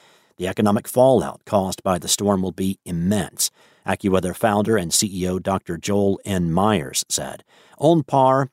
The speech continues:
with some of the worst hurricane damage in U S history.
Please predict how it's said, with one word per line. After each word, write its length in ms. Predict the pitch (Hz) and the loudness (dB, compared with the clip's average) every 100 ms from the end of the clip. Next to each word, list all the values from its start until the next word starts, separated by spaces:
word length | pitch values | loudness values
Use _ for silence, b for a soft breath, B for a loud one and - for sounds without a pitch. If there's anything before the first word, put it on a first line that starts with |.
| _ | _
with 340 | - 131 131 - _ _ _ | -2 2 2 0 _ _ _
some 180 | - - | -2 2
of 60 | |
the 80 | 196 | 4
worst 420 | 117 123 135 - | 4 4 4 2
hurricane 480 | - 135 123 123 113 | 0 2 2 2 2
damage 400 | 98 117 117 104 | 2 2 2 2
in 80 | 101 | 4
U 180 | 113 101 | 4 4
S 160 | 87 | 2
history. 480 | - 160 - - - | 0 0 -2 -12 -20